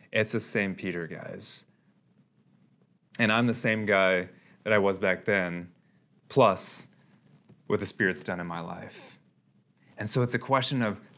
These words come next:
do you want that? It's desire. I can't give that to you. Only the Spirit can through your willingness and obedience. So here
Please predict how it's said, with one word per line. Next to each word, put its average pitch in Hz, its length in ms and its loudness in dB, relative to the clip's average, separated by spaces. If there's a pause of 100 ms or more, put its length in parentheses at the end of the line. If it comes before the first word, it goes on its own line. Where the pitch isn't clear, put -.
do 113 120 -4
you 110 160 -2
want 104 260 -2
that? 90 200 -4
It's 90 180 -8
desire. 87 720 -6 (880)
I 117 120 2
can't 131 240 2
give 127 140 6
that 120 120 6
to - 80 -4
you. 120 80 2
Only 120 140 2
the 110 60 -2
Spirit 110 340 2
can 98 200 -2
through 98 160 -2
your 98 160 2
willingness 98 440 0
and 95 100 -4
obedience. 92 460 -2
So 104 260 4 (240)
here 143 400 6